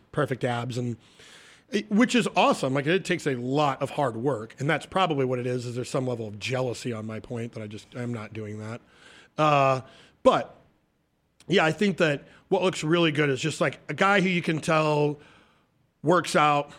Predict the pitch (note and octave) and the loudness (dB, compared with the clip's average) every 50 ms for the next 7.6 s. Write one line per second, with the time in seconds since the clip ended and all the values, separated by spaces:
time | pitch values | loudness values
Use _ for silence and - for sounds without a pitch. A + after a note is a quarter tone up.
0 | - - _ _ D3 C3+ C#3+ E3+ E3+ E3+ D#3 - D3+ D3 C#3+ C#3 C#3 C#3 C3+ - | -20 -20 _ _ -6 0 2 4 6 6 4 4 4 4 6 6 4 4 2 -2
1 | - C#3+ C#3 C3+ B2 B2 C#3+ C#3+ D3 D#3 D#3+ E3 F3+ F#3+ F#3+ F#3+ F#3 F#3 F3+ F3 | -2 0 0 -2 -2 -2 0 0 2 2 4 4 4 4 6 6 4 4 4 2
2 | E3+ - - - _ _ _ _ _ _ _ _ _ _ _ _ _ _ _ _ | 0 -4 -10 -20 _ _ _ _ _ _ _ _ _ _ _ _ _ _ _ _
3 | _ - D3 D#3 D3 - - D3 D#3+ F3+ G3 F#3+ F#3 F3 - D#3+ D#3+ D3+ D3+ D3 | _ -4 -2 -2 -2 -2 -2 -2 0 2 2 2 2 2 0 0 0 0 0 0
4 | D3+ D3+ D3+ D#3 D3+ C#3+ B2+ - C#3 C3 C3+ C3 B2+ B2 B2 A#2+ - - - _ | -4 -2 -2 0 0 0 -2 -4 -2 0 0 2 2 0 -2 -4 -6 -14 -20 _
5 | _ _ _ _ _ _ D3 C3+ B2 D3 C#3 C3 B2 B2+ C#3 D3 C#3+ C#3+ C3 C3 | _ _ _ _ _ _ -12 -4 0 2 2 2 2 2 4 4 4 4 2 0
6 | A#2+ A#2+ A2+ - C#3 C3+ B2+ A2+ C3+ C3 B2+ B2+ B2+ A2 A#2 B2+ A#2+ A#2 A2 A#2+ | 0 -2 -4 -4 -4 -4 -4 -2 -2 -2 -2 -2 -4 -4 -6 -6 -6 -6 -8 -8
7 | A#2+ A2 A2 - - - C3+ B2+ B2+ B2+ C3+ C3 | -10 -10 -12 -14 -10 -6 -4 -2 0 -2 -2 -4